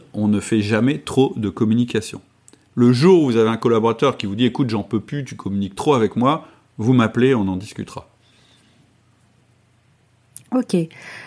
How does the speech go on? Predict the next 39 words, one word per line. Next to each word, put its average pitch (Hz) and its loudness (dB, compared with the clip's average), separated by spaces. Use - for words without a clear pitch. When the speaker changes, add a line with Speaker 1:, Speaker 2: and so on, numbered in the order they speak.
Speaker 2:
Alors, 202 2
le 196 4
deuxième 254 2
point 233 -2
par 202 -2
rapport 190 -2
à 180 2
cette 160 -2
communication 247 0
à 214 2
mettre 190 0
en - 0
place, 214 -2
c'est 233 0
d'augmenter 254 2
les 277 0
fréquences. 196 0
Parce - -6
que 202 -2
justement, 196 -2
en 185 2
effet, 180 -2
dans, 185 0
sur 190 -2
Outils 196 -2
du 196 2
Manager, 185 0
on 196 0
prône 220 0
les 185 0
un 180 0
à 175 0
un 208 2
pour 202 -2
justement 202 0
ne 196 2
pas 190 0
être, 208 -4
euh, 165 0